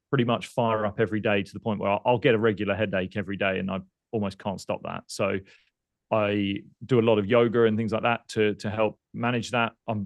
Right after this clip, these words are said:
big on my strength training, so I, I'm my own worst nightmare in that sense. But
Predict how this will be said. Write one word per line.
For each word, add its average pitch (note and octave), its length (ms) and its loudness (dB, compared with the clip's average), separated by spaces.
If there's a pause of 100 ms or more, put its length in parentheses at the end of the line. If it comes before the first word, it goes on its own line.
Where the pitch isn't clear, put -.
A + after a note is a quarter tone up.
big C3+ 140 6
on A#2 100 4
my G#2+ 120 0
strength B2+ 340 -4
training, A#2 400 -2
so G#2 240 2
I, G2 40 2 (180)
I'm G2 280 -4
my A2 220 0
own G#2+ 80 0
worst G#2 240 -2
nightmare G2+ 380 -2
in G2+ 80 -4
that G#2+ 160 -4
sense. G#2 320 -6
But G#2+ 240 0